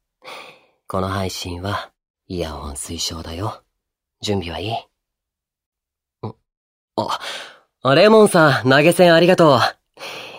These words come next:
いつもこんなにたくさんもらっちゃって。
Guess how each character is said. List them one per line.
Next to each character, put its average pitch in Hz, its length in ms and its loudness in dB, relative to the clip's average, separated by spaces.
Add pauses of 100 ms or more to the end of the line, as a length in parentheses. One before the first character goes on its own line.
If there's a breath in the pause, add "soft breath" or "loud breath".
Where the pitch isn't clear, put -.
い 143 200 2
つ 165 100 2
も 127 160 4
こ 143 220 -2
ん 151 100 2
な 160 80 4
に 156 100 2
た 156 120 0
く - 40 -8
さ 160 140 2
ん 151 100 6
も 156 80 4
ら 156 100 0
っ 156 40 -14
ち - 120 -6
ゃ - 20 -2
っ 151 40 -6
て。 151 300 -2